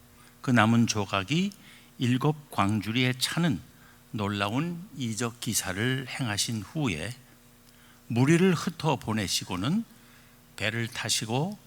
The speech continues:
마가단이라고 하는 지경으로 가셨다고 합니다. 그런데 예수님께서 먼저 갈릴리 호수를 배로 건너오시고 제자들은 아직 뒤이어 건너오기 전에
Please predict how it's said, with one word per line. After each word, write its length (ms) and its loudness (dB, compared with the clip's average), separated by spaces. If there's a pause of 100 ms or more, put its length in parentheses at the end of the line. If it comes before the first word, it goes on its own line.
(220)
마가단이라고 1200 0
하는 320 -2
지경으로 600 -4 (380)
가셨다고 1120 -4
합니다. 440 -8 (2250)
그런데 640 0
예수님께서 600 0
먼저 580 2
갈릴리 400 0
호수를 500 -2
배로 360 0
건너오시고 840 0 (720)
제자들은 580 4
아직 360 0
뒤이어 680 0
건너오기 520 -2
전에 420 -4